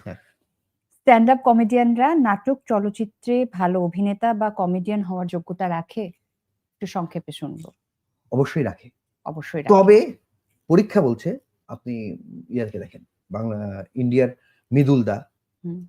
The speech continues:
Speaker 1: মীর আফসার আলী, ওদিকে হচ্ছে কপিল শর্মা।
Speaker 2: হুম।
Speaker 1: এরা,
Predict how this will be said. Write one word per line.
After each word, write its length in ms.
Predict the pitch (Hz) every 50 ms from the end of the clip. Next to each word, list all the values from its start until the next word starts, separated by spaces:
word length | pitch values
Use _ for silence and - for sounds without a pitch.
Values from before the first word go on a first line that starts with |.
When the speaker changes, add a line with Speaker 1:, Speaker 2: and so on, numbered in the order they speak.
| _ _ -
Speaker 1:
মীর 200 | 117 120 123 120
আফসার 300 | 107 104 - - 135 120
আলী, 200 | 104 98 101 107 - _ _ _ _ _ _ _ _ _ _ _ _ _ _ _ _ _ _ _ _ _
ওদিকে 300 | 123 120 120 110 113 117
হচ্ছে 280 | 117 113 113 - - 123 -
কপিল 280 | - - - 165 156 135
শর্মা। 400 | - - 110 101 101 95 - - _ -
Speaker 2:
হুম। 300 | 175 175 165 170 180 202 - _ _ _ _ _ _ _ _ _ _ _ _ _ _ _ _
Speaker 1:
এরা, 460 | 143 143 143 151 151 160 180 175 -